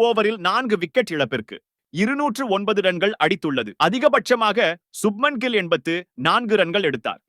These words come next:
ராஜஸ்தான் தரப்பில் தீக்ஷனா இரண்டு விக்கெட்டுகளை கைப்பற்றினார்.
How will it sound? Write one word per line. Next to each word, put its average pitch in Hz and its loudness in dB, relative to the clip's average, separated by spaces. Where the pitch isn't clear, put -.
ராஜஸ்தான் 233 0
தரப்பில் 165 0
தீக்ஷனா 202 -2
இரண்டு 170 -2
விக்கெட்டுகளை 175 -2
கைப்பற்றினார். 143 -2